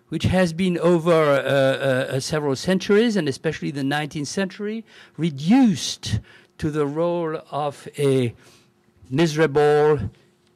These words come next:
exploited, split, uh, uh, humiliated, uh, uh, uh, uh, country, must regain not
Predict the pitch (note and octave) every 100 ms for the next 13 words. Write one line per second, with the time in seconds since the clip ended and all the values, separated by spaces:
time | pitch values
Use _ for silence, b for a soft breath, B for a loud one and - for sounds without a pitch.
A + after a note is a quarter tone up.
0 | _ C3+ - - D3+ D#3 D3 - D#3 D#3
1 | D3+ C#3+ - - b b - - - E3
2 | E3+ E3 - - D3+ C3+ C3+ B2+ - _
3 | B B B B - C3 B2 G#2 E3+ G3+
4 | F#3+ D3+ D#3+ F3 - D3 B2+ A2 - C3
5 | B2 B2+ B2 A#2+ B2 A#2+ B2 A#2+ - C#3+
6 | D#3 F#3 D#4 D#4+ _ B B B B -
7 | C3+ F#3 G#3 - - - D3+ C3+ C3 D#3+
8 | G#3+ E4 F4 E4+ - b b b D3 F3+